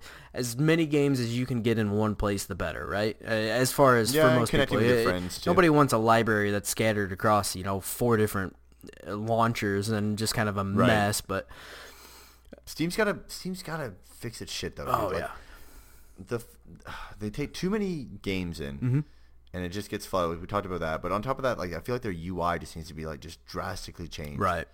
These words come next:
Speaker 2: Like, they could make it look so much nicer and so much more, I don't
Speaker 1: It, it feels very
Speaker 2: professional in some
Speaker 1: dated
Speaker 2: sense.
Speaker 1: as it is right now.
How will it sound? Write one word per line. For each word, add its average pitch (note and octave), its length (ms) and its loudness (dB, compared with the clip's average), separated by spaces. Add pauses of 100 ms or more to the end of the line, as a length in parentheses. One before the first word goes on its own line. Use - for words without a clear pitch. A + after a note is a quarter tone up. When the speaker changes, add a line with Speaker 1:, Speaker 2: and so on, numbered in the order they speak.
(600)
Speaker 2:
Like, G2+ 200 -2
they A2 100 -6
could B2 140 -6
make A2+ 200 -8
it A2 100 -14
look A2 200 -8
so B2 360 -2
much B2+ 340 -4
nicer F2+ 500 -4
and D#2+ 100 -8
so - 160 -8
much G2+ 220 -8
more, G2 420 -4 (600)
I F#2 120 -2
don't G3+ 140 0
Speaker 1:
It, - 240 2
it D#3 200 2
feels G3+ 300 6
very C#3+ 300 8
Speaker 2:
professional A#2 60 4
in A2 80 -6
some B2 160 6
Speaker 1:
dated A#2 160 4
Speaker 2:
sense. B2 120 2
Speaker 1:
as F#2+ 180 -2
it F#2+ 120 -4
is F#2+ 340 -6
right F2+ 200 -4
now. D#2+ 220 -6